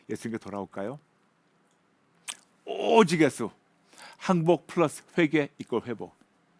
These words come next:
사사건건 우산 모델. 사사건건 알도. Ask, listen, discern, obey. 여쭙고,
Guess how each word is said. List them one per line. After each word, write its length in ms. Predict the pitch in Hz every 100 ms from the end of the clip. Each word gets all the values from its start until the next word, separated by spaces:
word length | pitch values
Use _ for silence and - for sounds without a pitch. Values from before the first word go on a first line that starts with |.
| _ _ _ - - - - - - _
사사건건 760 | - 196 196 - 156 175 147 104 _ _
우산 300 | 110 135 117
모델. 300 | 95 87 82 _ _ _ _ _ _ _ - - -
사사건건 600 | - 190 196 180 170 165
알도. 480 | - 131 123 107 95 _ _ _ _
Ask, 420 | 151 170 170 - - _ _ _
listen, 420 | 135 160 - 117 - _ _ _
discern, 500 | 113 127 - 151 143 131 _ _
obey. 400 | - 113 107 92 - _ - -
여쭙고, 520 | 135 - 156 160 160